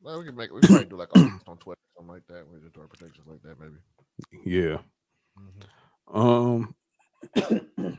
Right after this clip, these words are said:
Speaker 2: <coughs> Damn. Excuse me. So, uh, match of the week.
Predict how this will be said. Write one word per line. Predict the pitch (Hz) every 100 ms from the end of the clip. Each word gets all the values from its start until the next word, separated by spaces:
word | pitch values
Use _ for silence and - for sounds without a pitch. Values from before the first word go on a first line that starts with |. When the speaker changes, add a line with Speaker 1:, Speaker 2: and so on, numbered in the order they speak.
| _ _
Speaker 2:
<coughs> | _
Damn. | 170 175 - -
Excuse | - 120 90
me. | 76 - _ _ _ _ _ _ _ _ _ - - _ _ -
So, | - 117 117 117 113
uh, | 107
match | 107 123 120
of |
the | 107
week. | 123 101 -